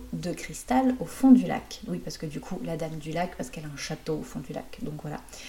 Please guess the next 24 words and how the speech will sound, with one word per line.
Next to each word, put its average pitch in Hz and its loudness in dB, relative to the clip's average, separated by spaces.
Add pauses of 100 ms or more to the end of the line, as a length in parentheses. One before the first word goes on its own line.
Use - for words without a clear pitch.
(300)
Donc 240 8
elle 196 8
élève 247 10
Lancelot, 202 4
euh, 170 2
vraiment 175 2
en, - -2
un 175 0
peu 190 2
en, 160 0
en 165 2
autarcie, 170 0
elle 233 8
l'élève 180 4
retiré 233 8
du 185 0
monde, 240 8
hein, 185 0
un 160 -4
peu, 180 -6
bah, 139 -2
confiné, 190 0
hein, 156 -4
voilà. 170 0